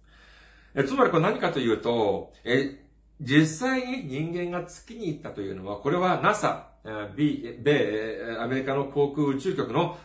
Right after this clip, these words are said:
えー、嘘、でっち上げであって、え、月に着陸した写真や映像というのは、地球上にある、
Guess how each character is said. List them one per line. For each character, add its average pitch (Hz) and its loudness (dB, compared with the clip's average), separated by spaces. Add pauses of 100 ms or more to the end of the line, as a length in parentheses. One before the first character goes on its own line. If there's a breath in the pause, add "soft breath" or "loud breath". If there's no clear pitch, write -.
え 110 -2
ー、 - 0
嘘、 208 2
で 127 -2
っ - -14
ち 254 -8
上 262 -4
げ 226 0
で 208 2
あ 196 2
っ - -10
て、 107 2 (320 loud breath)
え、 123 4
月 311 0
に 151 -4
着 135 -4
陸 165 0
し - -6
た 160 0
写 117 -8
真 180 -6
や 170 2
映 143 6
像 143 2
と 143 -2
い 143 2
う 123 0
の 104 -6
は、 147 2 (180 loud breath)
地 - -14
球 233 -6
上 208 6
に 202 -2
あ 220 4
る、 - -2